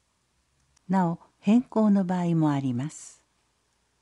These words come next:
ライブラリ南郷内西部図書館。お知らせと催し。電話八七三一四五一。今月の休館日、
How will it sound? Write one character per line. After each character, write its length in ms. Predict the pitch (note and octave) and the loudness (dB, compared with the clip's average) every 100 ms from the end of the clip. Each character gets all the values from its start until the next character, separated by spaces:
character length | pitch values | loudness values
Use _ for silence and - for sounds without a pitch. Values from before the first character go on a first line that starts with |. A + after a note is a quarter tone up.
| _ _ _ _ _ E3 | _ _ _ _ _ -4
ラ 200 | G3 B3+ | 2 2
イ 60 | C4+ | 2
ブ 100 | G#3 | 2
ラ 160 | F3+ | 0
リ 140 | D3+ D3+ | 0 0
南 280 | E3+ F#3+ | 2 2
郷 200 | G3 F3 | 4 4
内 280 | C#3+ C3 C3+ - | 2 -2 -6 -12
西 320 | - G3 A3+ | -2 2 4
部 140 | G#3+ | 2
図 100 | G#3 | 0
書 160 | F3+ E3+ | -2 -4
館。 360 | - C3 A#2+ - _ _ _ _ _ _ _ _ | -6 -6 -6 -10 _ _ _ _ _ _ _ _
お 120 | E3 | -8
知 200 | - B3 | 0 2
ら 140 | A#3 A3 | 2 0
せ 180 | G3+ | -2
と 260 | F#3+ D#3+ - - | -2 -2 -4 -4
催 340 | D#3 D#3 D#3+ D#3+ | 0 2 2 -2
し。 320 | - B2+ - _ _ _ _ _ _ | -6 -10 -12 _ _ _ _ _ _
電 240 | - F#3+ F3+ | -2 0 0
話 240 | E3 D#3+ - _ | -2 -6 -12 _
八 300 | F#3 - A#3+ | -6 2 6
七 240 | B3 F#3 | 6 4
三 340 | - D3+ D3+ - _ | 0 -2 -2 -4 _
一 300 | C4 - B3 A#3+ | -10 0 6 8
四 220 | G#3+ D3+ | 8 4
五 220 | B2+ C3 | 2 -4
一。 400 | B2 - - G#2+ _ _ _ _ _ _ _ _ _ _ _ _ _ | -6 -10 -14 -14 _ _ _ _ _ _ _ _ _ _ _ _ _
今 260 | - A#3+ C4+ | 4 10 10
月 280 | B3 - G#3 | 10 6 6
の 140 | G#3 | 4
休 280 | G#3 - F#3 | 4 0 0
館 260 | - D#3+ C#3 | 0 0 0
日、 220 | C#3 C3+ | -4 -12